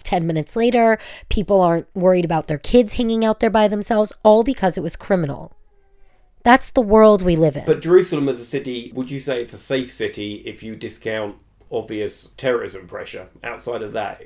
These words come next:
Speaker 2: it's a, it's,
Speaker 1: Yes.
Speaker 2: it's a safe city, isn't it?
Speaker 1: Yeah, I would say all of Israel in that sense is pretty safe. You know,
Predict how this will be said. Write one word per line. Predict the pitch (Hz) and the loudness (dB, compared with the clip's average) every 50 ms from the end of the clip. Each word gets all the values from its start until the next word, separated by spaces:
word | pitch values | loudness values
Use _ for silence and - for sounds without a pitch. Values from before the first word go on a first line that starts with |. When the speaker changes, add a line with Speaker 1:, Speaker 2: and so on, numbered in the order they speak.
| _ _ | _ _
Speaker 2:
it's | - 110 - - | -20 -20 -16 -14
a, | 104 104 104 - _ | -14 -14 -14 -14 _
it's, | - - | -8 0
Speaker 1:
Yes. | 165 165 160 147 135 - - - | 2 2 2 2 0 -4 -8 -8
Speaker 2:
it's | - - | -8 -8
a | |
safe | - 120 107 101 - | -8 -8 -10 -10 -6
city, | - 131 123 104 104 | -6 -6 -6 -6 -10
isn't | 104 104 104 98 | -10 -12 -14 -18
it? | - - - | -20 -20 -8
Speaker 1:
Yeah, | - 160 165 160 156 143 135 139 151 - - | 0 2 4 4 4 4 0 -2 -4 2 6
I | 185 185 | 6 8
would | 190 196 - | 8 6 4
say | - 214 190 180 - - | 4 4 4 4 2 4
all | 190 180 185 190 | 6 6 6 6
of | 185 160 | 4 2
Israel | 151 131 - - 147 135 131 135 135 - - _ - _ - - - _ _ | 0 -2 -2 -4 -6 -6 -6 -8 -12 -18 -20 _ -20 _ -20 -20 -20 _ _
in | - 175 165 | -2 0 2
that | 160 156 151 143 - | 2 0 0 -2 -4
sense | - - 160 156 175 - - - | -2 -2 0 0 -2 -4 -6 -6
is | - 165 - | -6 -6 -6
pretty | - - 170 151 151 | -4 -4 -4 -4 -4
safe. | 151 - - 151 147 165 226 269 - - - - - - - - _ - - - | -4 -4 -2 -2 -2 -2 -4 -6 -10 -16 -20 -20 -20 -20 -20 -20 _ -20 -20 -6
You | - 208 196 | -2 2 4
know, | 180 165 160 160 - | 4 4 4 2 0